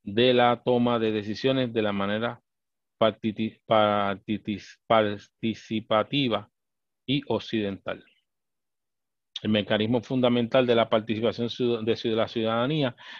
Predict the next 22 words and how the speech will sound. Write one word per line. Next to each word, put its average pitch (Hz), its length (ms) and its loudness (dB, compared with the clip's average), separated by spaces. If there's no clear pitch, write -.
es 117 220 2
el 127 80 2
sufragio 123 720 2
universal, 110 760 0
libre 147 640 0
y 113 100 -2
secreto, 110 640 -2
a 107 100 2
través 110 300 0
del 120 160 0
cual 151 280 0
se 131 480 0
di-, 113 600 0
se 117 340 0
eligen 135 500 0
los 117 340 2
dirigentes 123 760 0
representantes 117 1000 0
para 107 340 4
un 117 160 -2
periodo 120 460 2
determinado. 104 840 -2